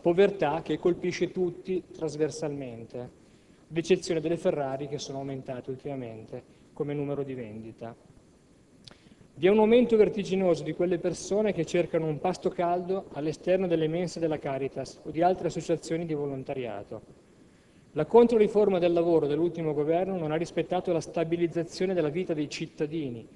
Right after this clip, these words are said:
Noi invece abbiamo rispettato il patto di stabilità che il governo ci ha imposto,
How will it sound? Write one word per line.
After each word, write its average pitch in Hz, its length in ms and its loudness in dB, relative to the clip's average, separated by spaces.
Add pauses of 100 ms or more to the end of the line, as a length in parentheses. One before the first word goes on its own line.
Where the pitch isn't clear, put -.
(440)
Noi 147 280 0
invece 170 580 -2 (260)
abbiamo 160 420 4
rispettato 196 560 2
il 196 80 6
patto 180 320 0
di 175 80 -6
stabilità 156 640 -2
che 165 100 -4
il 175 80 0
governo 175 420 6
ci 165 140 -4
ha 156 40 2
imposto, 135 520 -6